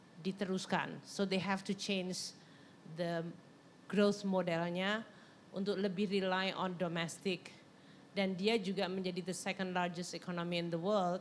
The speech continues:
artinya dia punya tanggung jawab untuk menjadi mesin pertumbuhan ekonomi dunia. So in short,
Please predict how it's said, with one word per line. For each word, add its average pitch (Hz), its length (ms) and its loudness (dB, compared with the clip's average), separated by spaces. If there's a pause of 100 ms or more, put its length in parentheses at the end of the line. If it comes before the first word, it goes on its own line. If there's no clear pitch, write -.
(360)
artinya 190 400 0
dia 202 240 0
punya 185 240 -4
tanggung 180 400 -4
jawab 175 400 2
untuk 170 240 -6
menjadi 170 320 -2
mesin 175 320 -4
pertumbuhan 165 480 -4
ekonomi 160 400 -4
dunia. 151 400 -8 (720)
So - 160 -2
in 247 240 4
short, 226 480 4